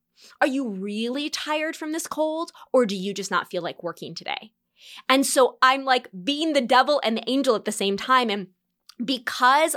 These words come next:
I had my husband here as, like,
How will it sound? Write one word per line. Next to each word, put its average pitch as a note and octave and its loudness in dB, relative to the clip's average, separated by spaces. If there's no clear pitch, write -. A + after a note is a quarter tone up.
I A3+ 2
had G#3 2
my G#3 -4
husband A3+ 0
here F3 -4
as, A3+ 6
like, G3+ 0